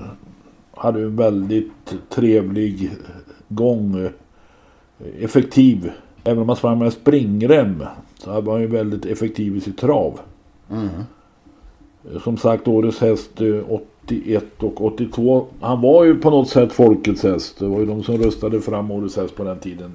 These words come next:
Speaker 1: helt och hållet själva. Eh, han hade ju en fransk pappa, Dartmouth, men var ju helt fransk på mammans sida. Men han visade inga, inga sådana tecken på att vara fransk i gången.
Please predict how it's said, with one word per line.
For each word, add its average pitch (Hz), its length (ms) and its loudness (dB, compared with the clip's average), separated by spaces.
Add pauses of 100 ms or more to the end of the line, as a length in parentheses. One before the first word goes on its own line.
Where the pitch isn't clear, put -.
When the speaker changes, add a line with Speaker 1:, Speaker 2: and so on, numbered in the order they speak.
Speaker 1:
helt 98 260 -8
och 95 60 -4
hållet 95 220 -2 (260)
själva. 104 520 -2 (1500)
Eh, 98 460 -2
han 110 100 0
hade 113 160 2
ju 123 80 4
en 123 320 -2
fransk 143 320 6
pappa, 131 680 6
Dartmouth, 120 840 8
men 113 380 -2
var 113 200 0
ju 110 140 2
helt 107 400 2
fransk 139 480 4
på 127 120 2
mammans 113 460 2
sida. 110 240 2
Men 117 160 -2
han 120 100 0
visade 127 460 2
inga, 120 320 -2 (640)
inga 139 180 4
sådana 139 280 6
tecken 127 400 4
på 120 240 2
att 117 60 -2
vara 120 120 4
fransk 113 420 0
i 123 40 6
gången. 95 400 -2